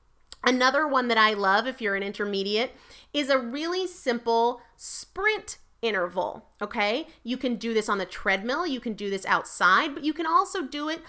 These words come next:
on a stationary bike or a rowing machine or in a pool. And the same sort of thing, you're gonna go all out sprint.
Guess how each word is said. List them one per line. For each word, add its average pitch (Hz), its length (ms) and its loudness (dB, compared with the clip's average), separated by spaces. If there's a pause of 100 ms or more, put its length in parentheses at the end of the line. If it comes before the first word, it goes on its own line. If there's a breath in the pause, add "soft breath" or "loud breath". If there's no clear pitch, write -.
(260 loud breath)
on 294 180 8
a 302 60 0
stationary 277 680 0
bike 185 320 2
or 220 280 2
a 214 40 -2
rowing 311 480 2
machine 233 400 -4
or 226 80 -2
in 226 180 -4
a 226 60 -4
pool. 254 580 -2 (300 loud breath)
And 330 140 2
the 339 60 0
same 349 360 0
sort 349 240 -2
of 339 120 -10
thing, 311 200 -4
you're 208 120 -4
gonna 214 180 -2
go 202 240 0 (100)
all 349 560 6
out 208 460 6
sprint. 220 720 -4